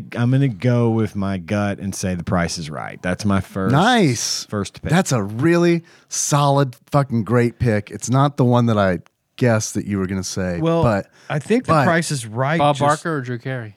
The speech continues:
Speaker 1: Bob Barker.
Speaker 2: Yeah.
Speaker 1: I, lo-, I have nothing against Drew Carey,
Speaker 2: Same.
Speaker 1: and I
Speaker 3: Yeah.
Speaker 1: think he runs the show nicely. I think he's
Speaker 2: Same.
Speaker 1: an excellent host for the little bit I've seen of it, but it's Bob Barker all
Speaker 2: Bob
Speaker 1: the way
Speaker 2: Barker
Speaker 1: for
Speaker 2: all
Speaker 1: me.
Speaker 2: the way, man. I remember being, like, in kindergarten. We had half day kindergarten,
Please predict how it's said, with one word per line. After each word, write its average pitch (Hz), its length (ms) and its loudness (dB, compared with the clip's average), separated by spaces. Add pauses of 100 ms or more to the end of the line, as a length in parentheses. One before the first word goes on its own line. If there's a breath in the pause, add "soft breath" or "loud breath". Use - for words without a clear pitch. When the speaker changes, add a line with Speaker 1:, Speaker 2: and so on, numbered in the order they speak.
Speaker 1:
Bob 107 240 -4
Barker. 76 420 -10
Speaker 2:
Yeah. 98 360 -2
Speaker 1:
I, - 20 4
lo-, 165 180 4
I 135 100 2
have 127 100 2
nothing 113 340 0
against 87 320 -6
Drew 80 140 -14
Carey, 98 180 -4
Speaker 2:
Same. 120 280 0
Speaker 1:
and 123 60 2
I 131 80 2
Speaker 3:
Yeah. - 80 -2
Speaker 1:
think 196 180 0
he 165 120 0
runs 131 320 2
the 110 80 -4
show 120 380 0
nicely. 98 500 -2
I 90 80 -6
think 107 180 -4
he's 113 220 2
Speaker 2:
Same. 95 120 0
Speaker 1:
an 101 60 -4
excellent 107 440 -6
host 113 400 -2
for 110 240 -2
the 107 80 -4
little 113 240 0
bit 107 260 -2
I've 98 160 -2
seen 131 300 0
of 139 100 2
it, 139 240 0 (580 soft breath)
but 110 200 -6
it's 113 120 -6
Bob 98 280 -2
Barker 85 260 -8
all 120 160 2
Speaker 2:
Bob 104 60 -6
Speaker 1:
the 113 60 -2
way 110 40 2
Speaker 2:
Barker 107 220 -2
Speaker 1:
for - 80 -6
Speaker 2:
all 110 200 2
Speaker 1:
me. 107 60 0
Speaker 2:
the 104 60 0
way, 104 180 0
man. 98 220 -2
I 120 60 2
remember 131 340 2
being, 120 340 0
like, 101 380 -2 (240 soft breath)
in 95 160 -12
kindergarten. 123 680 2
We 113 80 2
had 92 80 -2
half 104 280 0
day 113 160 0
kindergarten, 123 680 2